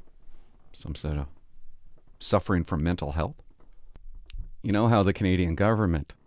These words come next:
would want police, cops in Canada to handle this situation, right?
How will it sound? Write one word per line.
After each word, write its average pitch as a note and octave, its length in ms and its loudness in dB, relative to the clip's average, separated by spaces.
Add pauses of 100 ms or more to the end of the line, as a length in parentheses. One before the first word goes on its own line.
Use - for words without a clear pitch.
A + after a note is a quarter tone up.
(220)
would F2+ 160 0
want E2+ 240 2
police, - 560 -4 (400)
cops G#2 340 0
in F#2 60 -4
Canada A2 480 2 (840)
to G2 100 -2
handle F#2 240 4
this D2 160 -2
situation, D#2+ 600 -2
right? E2 160 -8